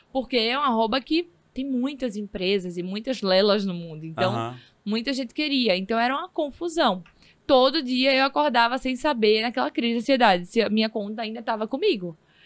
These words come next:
Speaker 1: E aí eu consegui começar a fazer vários tipos de bloqueios ali no Instagram pra não receber esse e-mail,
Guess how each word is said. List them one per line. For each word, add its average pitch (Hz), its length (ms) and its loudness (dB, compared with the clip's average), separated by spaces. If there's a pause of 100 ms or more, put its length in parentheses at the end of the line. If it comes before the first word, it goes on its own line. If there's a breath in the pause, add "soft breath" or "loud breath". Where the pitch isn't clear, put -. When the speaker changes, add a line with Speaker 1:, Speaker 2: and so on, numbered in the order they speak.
(260 soft breath)
Speaker 1:
E 220 120 2
aí 226 120 8
eu 233 80 4
consegui 262 600 2
começar 226 460 0
a 214 60 2
fazer 208 200 -2
vários 247 520 4
tipos 233 280 0
de 220 80 0
bloqueios 208 560 0
ali 185 160 -6
no 190 60 -6
Instagram 202 400 -2
pra 208 100 -2
não 226 100 -2
receber 247 320 -2
esse 262 160 -6
e-mail, 208 360 0